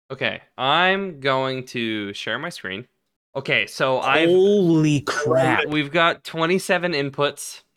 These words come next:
Speaker 1: and what I'm gonna do is, uh, I'm gonna shuffle five times.
Speaker 2: Okay.
Speaker 1: And then we're gonna spin. One,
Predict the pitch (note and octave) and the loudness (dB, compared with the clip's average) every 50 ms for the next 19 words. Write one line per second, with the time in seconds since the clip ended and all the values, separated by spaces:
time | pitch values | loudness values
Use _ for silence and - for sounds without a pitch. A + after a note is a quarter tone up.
0 | _ - _ - D3+ C#3+ C#3 C3 C#3 D3 D3 D3 D3 C#3+ D3+ D3+ C#3+ C3 C#3+ D3+ | _ -20 _ -4 -2 -2 0 2 2 2 2 2 2 2 0 0 2 2 2 4
1 | D#3 E3 F3+ F3+ D#3 C3 C#3 C3 B2+ B2 A#2+ A#2 - - - B2 B2+ B2 A#2+ A#2 | 4 4 4 2 2 4 4 4 4 2 0 -4 -10 -8 -2 2 4 4 6 6
2 | A#2 A2+ F2 - B2+ B2+ B2+ B2+ B2 A#2+ - - - D#3+ D3 D3+ - - D3 D3 | 4 4 2 2 2 2 2 0 0 0 -2 -2 2 2 0 0 0 -2 0 2
3 | D3 D3 C#3 - _ _ _ _ _ _ _ _ - C3 - - D3+ D3 D3 D#3+ | 2 2 0 -4 _ _ _ _ _ _ _ _ -20 -20 -6 -2 0 2 2 2
4 | F3 F3 - F3 D3 C#3+ C#3 C#3+ D#3 F#3 - - - - _ _ _ _ _ _ | 2 0 0 0 2 2 2 2 0 -2 -6 -8 -12 -14 _ _ _ _ _ _
5 | _ _ _ _ _ _ _ - E2 E2 - _ _ _ _ _ _ _ _ _ | _ _ _ _ _ _ _ -10 -10 -10 -12 _ _ _ _ _ _ _ _ _
6 | _ _ _ _ _ _ _ - C#3+ C#3 C3 C#3+ C#3 C3 B2+ B2 A#2 B2 A#2 A2 | _ _ _ _ _ _ _ -4 -2 0 0 0 0 0 -2 -2 -2 -4 -6 -6
7 | - - - - B2 A2+ G#2+ G2 G2 - _ _ _ _ _ _ _ _ _ _ | -10 -12 -10 -8 -6 -6 -6 -8 -10 -16 _ _ _ _ _ _ _ _ _ _
8 | _ _ _ _ _ _ _ _ B2 B2 B2 A#2+ A2+ G#2 F2 | _ _ _ _ _ _ _ _ -6 -4 -4 -4 -6 -8 -12